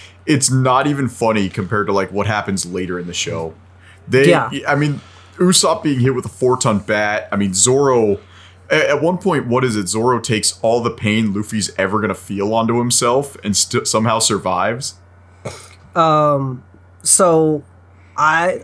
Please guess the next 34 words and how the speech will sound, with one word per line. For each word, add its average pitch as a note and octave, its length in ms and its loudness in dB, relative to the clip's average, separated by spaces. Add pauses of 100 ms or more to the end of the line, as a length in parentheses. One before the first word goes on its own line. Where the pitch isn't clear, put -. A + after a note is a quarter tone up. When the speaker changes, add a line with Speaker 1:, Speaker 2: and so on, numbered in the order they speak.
(140)
Speaker 2:
I E3 200 0
have G3+ 280 -2
this F#3 220 2
insane D#3 400 0
opinion, D#3 560 -6 (1300)
and D3+ 140 4
I D3 120 2
will C#3+ 180 -2
hold F3 340 2
to A#2+ 240 -6
it, - 140 -12 (100)
especially E3+ 500 0
now A3+ 200 2
that G3 120 0
I E3 120 2
have D#3 180 -2
actually E3 320 -2 (100)
read D#3 300 0
the F3+ 100 0
manga. C#3+ 600 -2 (640)
Uh, F3 160 4
the E3+ 200 4
anime F#3 320 4
for F#3+ 120 -4
the D#3 40 -6
first D#3 240 -2
hundred D#3 300 0
sixty D3+ 380 0
episodes D#3 420 -2
is D3+ 100 -6
better C#3+ 240 0
than C3+ 120 -4
the C3 60 -6
manga. - 380 -12